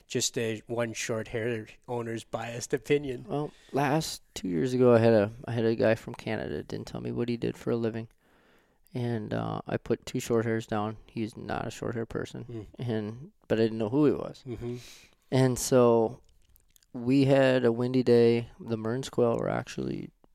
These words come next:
Speaker 2: weaving through all day long, and the dogs through the grass.
Speaker 1: Hmm.
Speaker 2: You know, sometimes it was big loops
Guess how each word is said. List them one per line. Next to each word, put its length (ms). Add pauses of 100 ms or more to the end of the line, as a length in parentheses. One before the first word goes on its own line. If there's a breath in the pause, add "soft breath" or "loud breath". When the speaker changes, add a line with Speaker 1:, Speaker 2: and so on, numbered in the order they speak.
Speaker 2:
weaving 400
through 360 (640)
all 160
day 120
long, 300 (880)
and 140
the 80
dogs 580 (2000 loud breath)
through 160
the 80
grass. 400 (180)
Speaker 1:
Hmm. 140 (840)
Speaker 2:
You 120
know, 160
sometimes 520
it 60
was 160 (160)
big 480
loops 540